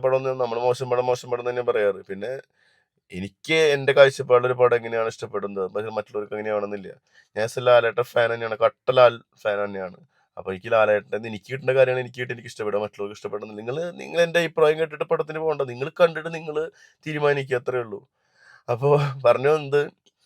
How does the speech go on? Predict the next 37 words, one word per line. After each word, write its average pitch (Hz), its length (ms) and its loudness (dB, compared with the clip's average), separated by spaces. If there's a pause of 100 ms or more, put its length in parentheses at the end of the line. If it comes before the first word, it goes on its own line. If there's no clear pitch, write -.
(220)
തുടരും 117 340 -2 (920)
എമ്പുരാൻ 107 380 2
റെക്കോർഡ് 98 360 -8
ബ്രേക്ക് 90 240 -10
ചെയ്യും. - 180 -20 (1000)
മലയാള 110 260 2 (100)
സിനിമയിൽ 117 400 -8
രണ്ട് 104 260 -4
മുന്നൂറ് 104 380 -6
കോടി 104 240 -6
പടങ്ങൾ 95 300 -6 (640)
ആവും 87 180 -6 (220)
ഈ 95 40 -12 (100)
ഒരു 98 160 -12
മാസം 98 280 -8
കഴിയുമ്പോഴേക്കും. 92 520 -12 (640)
അത് 101 120 -10
കഴിഞ്ഞിട്ട് 107 260 -2
നമ്മുടെ 110 200 2
അടുത്ത 95 160 -8 (100)
പടം 101 220 -2
വെയിറ്റിംഗ് 95 400 -10
ആണ്. 92 160 -6
ലാലേട്ടൻ്റെ 95 400 -4
ബർത്ത്ഡേ 98 300 -4
ആയിട്ട് 98 160 -6
ഇരുപത്തൊന്നാം 95 360 -8
തീയതി - 100 -14
ചോട്ടോമ്പേ 92 540 -6
റിലീസ് 92 380 -10
ഉണ്ട്. 90 160 -14 (720)
ഏഹ്, 95 180 -8
തൃശ്ശൂർ 95 260 -12
രാഗം 98 240 2
തിയേറ്ററിൽ 98 300 -4
അനൗൺസ്ഡ് 92 380 -10
ആണ്. 92 140 -8